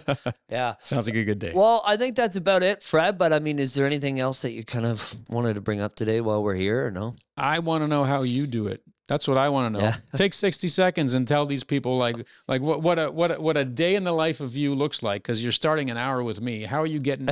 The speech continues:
Speaker 1: all the
Speaker 2: <laughs>
Speaker 1: things done that you get done?
Speaker 2: Well, I started here, um, but that's not where my day began. So that, my day began around six o'clock. But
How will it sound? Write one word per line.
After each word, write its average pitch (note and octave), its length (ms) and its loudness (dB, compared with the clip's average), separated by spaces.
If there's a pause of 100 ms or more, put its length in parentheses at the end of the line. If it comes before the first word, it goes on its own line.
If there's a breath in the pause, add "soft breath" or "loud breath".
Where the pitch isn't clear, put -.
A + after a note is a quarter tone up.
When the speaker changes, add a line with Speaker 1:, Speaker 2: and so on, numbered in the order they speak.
Speaker 1:
all E3 180 4
the F3+ 100 -2
Speaker 2:
<laughs> - 80 -12
Speaker 1:
things D3+ 220 -2
done C3 260 -2
that G#2 140 -10
you G2+ 80 -14
get F#2+ 200 -10
done? F#2+ 260 -10
Speaker 2:
Well, D3 540 4 (540)
I C3+ 220 2
started D#3 540 4
here, A#2+ 420 2 (300)
um, A2 720 2
but A#2 100 2
that's A#2 220 0
not G2 120 -8
where G2 140 -2
my F#2+ 140 2
day G2 180 0
began. E2 480 -2 (140)
So G#2 400 2
that, A2+ 180 2
my A2+ 140 -2
day A2 160 2
began F#2+ 320 -2
around F#2 200 -4
six - 220 -8
o'clock. F2 380 -10
But G2+ 140 -10